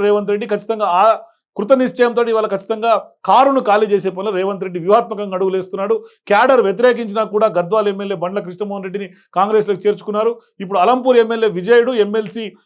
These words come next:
చల్లా కూడా ఖచ్చితంగా కాంగ్రెస్లో చేర్చుకోవడానికి కొంత సిద్ధమైనట్టుగా తెలుస్తుంది. పెద్ద ఎత్తున ఇప్పుడు బీఆర్ఎస్ పార్టీ పూర్తిగా నిస్సహాయత స్టేజ్లోకి వెళ్ళిపోయింది. క్యాడర్కి ఎంత చెప్పినా క్యాడర్లో కూడా కొంత రకమైనటువంటి ఆందోళన కల్పిస్తున్నటువంటి పరిస్థితి కనిపిస్తుంది. పెద్ద ఎత్తున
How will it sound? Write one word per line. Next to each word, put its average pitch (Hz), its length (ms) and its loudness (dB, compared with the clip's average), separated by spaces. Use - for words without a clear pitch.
చల్లా 240 400 2
కూడా 240 220 4
ఖచ్చితంగా 220 380 -2
కాంగ్రెస్లో 214 480 0
చేర్చుకోవడానికి 208 800 -2
కొంత 180 120 -8
సిద్ధమైనట్టుగా 208 520 -2
తెలుస్తుంది. 202 320 -4
పెద్ద 220 220 -8
ఎత్తున 254 220 2
ఇప్పుడు 180 240 -6
బీఆర్ఎస్ 247 460 2
పార్టీ 247 340 -2
పూర్తిగా 247 300 0
నిస్సహాయత 233 800 0
స్టేజ్లోకి 226 360 0
వెళ్ళిపోయింది. 220 380 -2
క్యాడర్కి 202 480 0
ఎంత 202 200 -4
చెప్పినా 226 240 -2
క్యాడర్లో 214 560 0
కూడా 220 140 0
కొంత 208 220 -4
రకమైనటువంటి 202 640 -4
ఆందోళన 240 360 2
కల్పిస్తున్నటువంటి 208 640 -4
పరిస్థితి 202 360 -4
కనిపిస్తుంది. 208 500 -6
పెద్ద 226 200 2
ఎత్తున 262 360 2